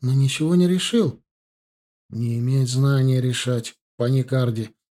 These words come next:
Почему-то ему было неприятно признаваться этой девушке в том, что он с чем-то не мог справиться. «Но я разбираться. В будущее обязательно разбираться. Это и есть мысль сегодняшний день. Не откладывать в завтрашний день».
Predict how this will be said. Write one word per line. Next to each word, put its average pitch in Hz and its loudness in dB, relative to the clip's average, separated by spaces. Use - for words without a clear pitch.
Почему-то 175 0
ему 156 4
было 156 4
неприятно 143 2
признаваться 131 2
этой 123 0
девушке 123 0
в - -6
том, 170 2
что - -2
он 113 -2
с - -6
чем-то 151 0
не 131 4
мог 127 0
справиться. 110 -4
«Но 127 0
я 131 2
разбираться. 127 0
В 131 2
будущее 143 2
обязательно 139 2
разбираться. 123 0
Это 135 0
и 147 2
есть 160 2
мысль 160 2
сегодняшний 147 0
день. 131 0
Не 143 4
откладывать 156 2
в 131 2
завтрашний 123 0
день». 107 -2